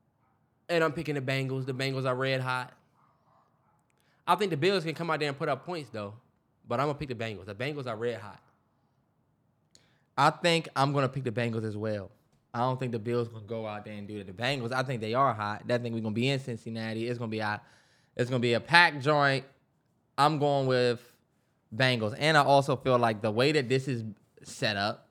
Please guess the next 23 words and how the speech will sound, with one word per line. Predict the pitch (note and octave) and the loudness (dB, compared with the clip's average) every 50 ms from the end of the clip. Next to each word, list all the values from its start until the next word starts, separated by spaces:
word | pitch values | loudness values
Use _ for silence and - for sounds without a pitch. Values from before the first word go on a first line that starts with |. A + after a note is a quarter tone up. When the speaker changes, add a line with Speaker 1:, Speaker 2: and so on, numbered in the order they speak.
| _ - | _ -12
Speaker 2:
it's | A#2+ A2 | -12 -10
just, | G#2+ G#2 F#2 F#2+ - - - | -8 -10 -12 -12 -14 -12 -8
it's | - A#2+ G#2+ | -6 -6 -6
just | - - F2+ - | -6 -10 -12 -10
weird. | F#2 F2+ F2+ F2+ F2+ F2+ F2+ - _ _ _ _ _ _ _ _ _ | -8 -8 -8 -6 -8 -8 -10 -12 _ _ _ _ _ _ _ _ _
The | C3 | -8
Damar | G#2 A#2+ B2+ C3 C3+ C3+ | -6 -4 -2 0 0 0
Hamlin | C3+ C3+ C3 B2+ B2+ B2+ B2+ C3 C3+ C3+ | 0 0 -2 -4 -6 -6 -8 -10 -12 -14
shit. | - - C#3+ C#3+ C#3+ C#3+ - - | -14 -12 -10 -10 -10 -10 -8 -2
Speaker 1:
They | A#2+ C#3 | -2 0
might | D#3 C#3+ A#2+ | 2 2 2
have | A#2 | 2
had | A2 G#2+ B2 A2+ | 0 -2 -2 -4
the | |
Bills | G#2 G2+ C3 C#3 D3 C#3 B2 A#2+ | -4 0 2 4 4 4 2 -2
win. | C3 C3 A2+ A#2 | -4 -4 -4 -4
That | C3+ C#3+ | -4 -4
motherfucker | C3 B2+ B2+ A2+ A#2 | -4 -4 -4 -6 -4
might | A#2 A#2 A2+ | -6 -6 -6
catch | C#3 A#2+ | -6 -8
a | A2 G2+ | -8 -10
pick | - D#3 D3 - | -8 -10 -10 -10
six. | - - F3+ E3 - | -10 -10 -8 -8 -10